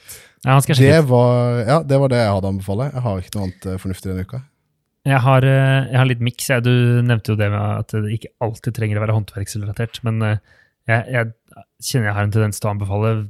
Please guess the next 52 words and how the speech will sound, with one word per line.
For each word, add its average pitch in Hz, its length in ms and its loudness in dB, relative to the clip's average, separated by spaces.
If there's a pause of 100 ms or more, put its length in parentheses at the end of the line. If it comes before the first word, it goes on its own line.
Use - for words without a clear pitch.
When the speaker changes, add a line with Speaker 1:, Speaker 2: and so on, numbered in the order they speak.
(140)
Speaker 1:
b-, 113 440 -14 (200)
bøker 104 300 -2
og 95 80 -2
podcaster 98 540 -8
og 101 80 -2
greier 104 180 -2
som 104 180 -4
ikke 107 280 -6
har 104 80 -2
noe 98 100 -4
med 101 100 0
håndverk 92 180 -8
å - 80 -14
gjøre 98 60 -4
i 95 40 -2
det 95 100 -2
hele 113 120 -2
tatt, - 100 -16
så 113 180 0
denne 101 240 0
uka 110 140 -2
er 107 40 -2
en 104 100 -2
liten 101 200 -6
mix. - 400 -8 (840)
Ehm, 107 800 2 (880)
først - 260 -2
er 110 140 2
det 110 80 4
håndverksbiten, 101 680 -4
og 113 120 0
det, 113 380 2 (220)
jeg 131 140 2
la 120 120 6
ut 104 140 0
en 127 60 -2
sånn 117 160 0
liten 110 240 -2
reel 123 260 -2
hvor 120 140 -2
jeg 117 80 -2
viste - 240 -8
den. 113 220 -6
Eh, 107 420 0 (160)
det 120 160 -2
der 113 160 2
minibrekkejernet 104 960 -2
mitt, 151 200 -6
har 117 120 -2
du 113 80 -2
sett 120 160 0
det? 185 80 -4